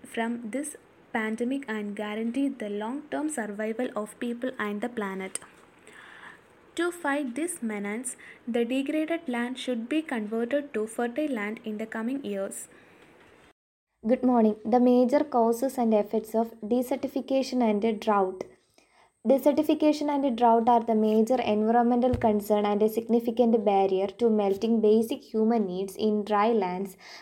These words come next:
Speaker 2: and is being constantly threatened by increasing in human pressures and climatic variability. Desertification is a type of land degrading in which a relatively dry land region becomes increasingly arid, typically losing its bodies of water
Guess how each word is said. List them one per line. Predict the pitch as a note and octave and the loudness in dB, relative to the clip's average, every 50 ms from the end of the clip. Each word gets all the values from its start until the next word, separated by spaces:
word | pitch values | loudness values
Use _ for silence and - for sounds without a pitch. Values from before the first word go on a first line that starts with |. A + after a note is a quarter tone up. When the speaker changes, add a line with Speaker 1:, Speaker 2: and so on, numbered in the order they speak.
| - | -4
Speaker 2:
and | A#3 B3+ C4 C4 | -2 0 2 2
is | D4 - - | 0 0 0
being | A3+ B3+ C4 C4 C4 B3 | 0 0 2 2 2 2
constantly | - A3+ G3+ G3+ G#3+ A3 - B3+ B3 A#3+ B3 B3+ B3+ | 2 4 4 4 2 0 0 0 0 2 2 2 2
threatened | B3+ A#3+ G#3+ G3+ G3+ G#3+ G#3+ G#3+ G#3 G#3 F#3 | 2 2 0 0 2 0 0 0 0 0 0
by | F#3+ F#3 F#3+ - - | 0 -2 -2 0 0
increasing | A#3 B3 B3 A#3+ - C#4 C#4 C4+ C4+ - G#3 G3 G3 | 2 2 2 0 0 -2 -2 -2 -2 -2 -2 0 0
in | G3 G#3 | 0 0
human | G#3+ A3 - B3 A#3+ A#3 B3 B3 B3 | -2 -2 -2 0 2 4 4 2 2
pressures | A#3+ B3 B3 A#3+ A3+ A3+ - G#3 G3+ G3+ G3+ | 0 0 0 0 0 0 0 0 0 0 0
and | A3 G#3 G3 G#3 G3+ - | -2 -2 -2 -4 -4 -4
climatic | - G#3 G3+ G3+ G3+ G3+ G3 G3+ A3 A3 | -4 -2 -2 0 0 0 -2 -4 -4 -2
variability. | G#3 G#3+ G3+ G3 G3+ G3 G3 F#3 F#3+ F#3+ - G#3+ G3 - - - _ _ _ _ - - - - - - - A#3 | 2 2 4 4 4 2 2 2 0 0 0 0 0 0 -4 -12 _ _ _ _ -20 -20 -20 -20 -20 -6 -2 0
Desertification | C#4 C4+ - D4 B3 D#4 D4+ - C#4+ - D4 D4 C#4 - C4+ C#4 | 2 2 2 2 2 2 2 2 2 2 2 2 2 0 0 -2
is | C#4+ C#4 - | 0 0 0
a | C#4 | 0
type | C#4 C#4 B3+ A3+ G#3 G#3 G#3 A#3+ | 2 2 4 4 4 4 2 0
of | B3 A#3 A#3+ | -2 0 2
land | A3+ G#3+ G#3 G3+ G3+ G#3 A#3+ A#3+ | 2 2 2 4 2 0 0 0
degrading | A#3+ A3+ - A3 F#3+ G#3 G3+ G3 G3 G3 G#3+ A#3+ B3+ - - | 0 2 4 4 4 6 6 6 6 6 4 2 2 -2 -2
in | A#3 B3+ C4 C#4 C4+ | 0 0 2 4 4
which | A3+ G#3+ G#3+ G#3+ | 4 4 4 4
a | G#3 G#3 G3+ | 2 2 4
relatively | G3+ G3+ G3 G3+ G#3 G#3 - A#3 A3+ A3 A3+ A#3 A#3 | 4 4 4 4 4 4 4 4 4 6 8 6 6
dry | A3+ G#3+ G#3+ G#3+ G#3+ A#3 | 6 4 4 4 6 6
land | C4+ C#4 C#4 C4+ C4+ C4 B3+ | 4 4 2 2 2 2 2
region | B3 G3 G3 F#3+ F#3+ F#3 G3 G#3 A#3 B3+ - - - - - - | 2 4 4 2 2 2 0 0 0 -2 -4 -10 -18 -14 -4 0
becomes | A#3+ A#3 A#3 B3 B3 B3 A#3+ - | 0 2 4 4 2 2 2 4
increasingly | A#3+ A3+ A3+ A3+ A3+ B3 B3 B3 A#3+ - B3+ B3 B3 B3 B3+ B3+ B3+ - | 4 4 4 4 4 4 2 2 2 2 2 2 4 4 4 2 2 4
arid, | B3+ C4 A#3+ G3 G3 G3 - A#3 - _ | 4 4 4 4 2 -2 -2 -8 -10 _
typically | - A#3 A3+ B3+ A3+ A3+ C4+ C4 C4 C4+ C4 | -6 -4 -2 -2 0 2 2 2 2 2 2
losing | A#3+ A#3 A#3 A#3 A#3 B3 A3+ A3 | 2 2 2 0 0 2 4 4
its | A3 A3 A3 - | 4 2 0 -4
bodies | - G#3 G3 G3 G3+ G#3 A3 A3 - | -4 0 2 4 4 4 4 2 2
of | A3+ A3+ A3+ - | -2 -4 -4 -4
water | F#3 F3+ F3+ F3+ F3+ G3+ A3+ A#3+ | -4 -4 -4 -2 0 2 2 2